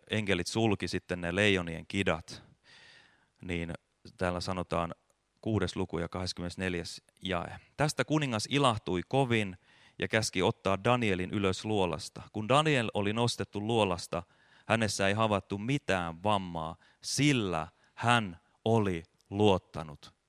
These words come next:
Jumalaan." Yksinkertaisesti. Ei, hän ei odottanut, että hän tietää jotenkin kaikki mahdolliset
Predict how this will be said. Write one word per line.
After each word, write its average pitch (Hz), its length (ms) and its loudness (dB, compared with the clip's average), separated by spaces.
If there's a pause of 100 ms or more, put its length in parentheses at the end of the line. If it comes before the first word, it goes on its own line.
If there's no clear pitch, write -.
(100)
Jumalaan." - 600 -10 (560)
Yksinkertaisesti. 101 1040 -2 (1900)
Ei, 107 280 2 (200)
hän 123 140 0
ei 135 120 6
odottanut, 131 520 6
että 110 140 -2
hän 110 160 0
tietää 123 560 4
jotenkin 92 380 -2 (560)
kaikki 110 520 2 (140)
mahdolliset 98 560 0